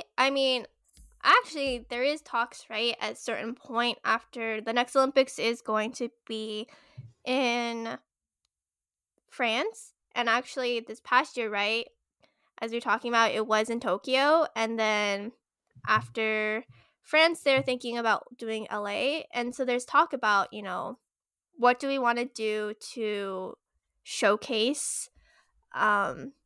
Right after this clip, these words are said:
our country? And I think there is a lot to be said of wanting to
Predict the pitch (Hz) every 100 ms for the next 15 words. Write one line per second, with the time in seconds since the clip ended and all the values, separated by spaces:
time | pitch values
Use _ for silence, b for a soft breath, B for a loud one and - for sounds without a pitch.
0 | _ - 226 - 202 - 311 320 370 415
1 | _ _ _ _ - 262 269 262 262 262
2 | - 294 285 277 330 - 339 330 294 269
3 | 262 269 - - 233 233 226 226 233 -
4 | - - _ _ _ _ - 269 269 254
5 | 240 226 214 254 _ - 233 233 247 247
6 | 247 - 240 226 226 220 220